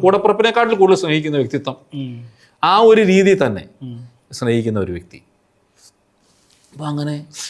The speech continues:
Speaker 1: അപ്പോൾ അന്ന് എൻ്റെ ചേട്ടനൊന്നും ഒരു വലിയ ഒരു മാർഗ്ഗം. ഇപ്പം ചേട്ടനൊക്കെ പോയി രക്ഷപ്പെട്ടു.
Speaker 2: ഉം.
Speaker 1: ചേട്ടൻ എന്നെ സഹായിക്കാറുണ്ട് കേട്ടോ. ഇപ്പം
Speaker 2: ഉം.
Speaker 1: ഏഹ്,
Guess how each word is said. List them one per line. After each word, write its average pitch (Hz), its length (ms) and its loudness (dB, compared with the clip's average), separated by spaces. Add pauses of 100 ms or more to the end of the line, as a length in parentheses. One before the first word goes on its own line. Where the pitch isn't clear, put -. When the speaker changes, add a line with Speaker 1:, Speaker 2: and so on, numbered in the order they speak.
Speaker 1:
അപ്പോൾ 139 180 -2
അന്ന് 151 160 -2
എൻ്റെ 156 180 0
ചേട്ടനൊന്നും 123 460 -4 (260)
ഒരു 104 160 -8
വലിയ 101 280 -4 (100)
ഒരു 101 80 -12
മാർഗ്ഗം. 95 260 -8
ഇപ്പം - 240 -12
ചേട്ടനൊക്കെ 170 340 -4
പോയി 151 220 -2
രക്ഷപ്പെട്ടു. 113 380 -4 (160)
Speaker 2:
ഉം. 139 120 -10 (920)
Speaker 1:
ചേട്ടൻ 185 240 0
എന്നെ 180 100 -4
സഹായിക്കാറുണ്ട് 143 500 -2
കേട്ടോ. 120 200 -2
ഇപ്പം 190 180 0 (320)
Speaker 2:
ഉം. 139 80 -8 (500)
Speaker 1:
ഏഹ്, - 640 -6